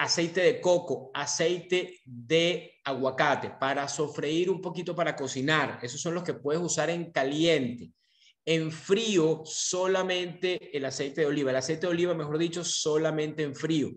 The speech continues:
Si calientas el aceite de oliva, también pierde sus propiedades. Ya les di también mi lista de grasas preferidas. Aumenta considerablemente el consumo de omega tres, especialmente agregando alimentos del mar,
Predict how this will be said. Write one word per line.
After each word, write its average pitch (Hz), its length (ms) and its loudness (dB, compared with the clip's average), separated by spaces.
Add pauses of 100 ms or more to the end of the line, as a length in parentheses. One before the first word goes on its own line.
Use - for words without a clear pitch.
(300)
Si - 240 -8
calientas 143 600 0
el 143 80 -2
aceite 139 340 -4
de 156 60 4
oliva, 156 560 2
también 151 420 0
pierde 127 300 -2
sus 139 160 -8
propiedades. 160 580 2 (480)
Ya 113 340 0
les 151 120 0
di 165 100 2
también 156 340 2
mi 156 100 2
lista 156 520 0
de 131 80 0
grasas 131 500 -2
preferidas. 170 560 0 (540)
Aumenta 156 640 2
considerablemente 160 920 2
el 151 80 0
consumo 143 420 -2
de 151 80 0
omega 135 420 0
tres, - 600 0 (180)
especialmente 143 1120 -2
agregando 147 580 0
alimentos 131 600 -4
del 151 180 0
mar, 170 540 2